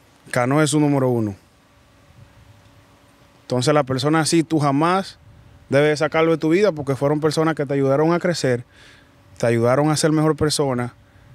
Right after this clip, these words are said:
te ayudaron a obtener lo que hoy en día, gracias a Dios, tiene. Yo sé que,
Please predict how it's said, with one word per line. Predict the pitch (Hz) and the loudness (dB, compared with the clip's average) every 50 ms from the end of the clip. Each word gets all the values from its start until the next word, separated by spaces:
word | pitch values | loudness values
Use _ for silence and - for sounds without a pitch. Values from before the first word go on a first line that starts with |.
| - - - - - | -20 -20 -20 -8 -4
te | - 120 | 0 0
ayudaron | 120 123 120 123 127 139 151 156 165 | 2 2 4 4 2 2 2 0 0
a | 165 160 | 2 0
obtener | 160 139 - 147 143 151 156 160 156 151 151 - _ - _ - | 0 0 0 0 0 0 0 0 0 -2 -6 -10 _ -20 _ -6
lo | - 135 135 123 | -4 -2 -2 -2
que | - 135 | 0 0
hoy | 135 147 156 | 2 2 2
en | 151 147 | 2 2
día, | 151 156 156 143 | 2 2 0 0
gracias | 139 147 143 - 151 147 | 0 -2 -2 -2 -2 -2
a | 143 | 0
Dios, | 147 151 143 | 0 -2 -2
tiene. | 131 160 160 143 135 127 127 135 - _ - - | 0 -2 -2 -2 -2 -4 -6 -8 -12 _ -12 -8
Yo | 120 - | -4 -2
sé | - 147 135 | -2 -2 -2
que, | - 151 147 147 143 135 131 117 | 0 0 0 2 2 0 -2 -4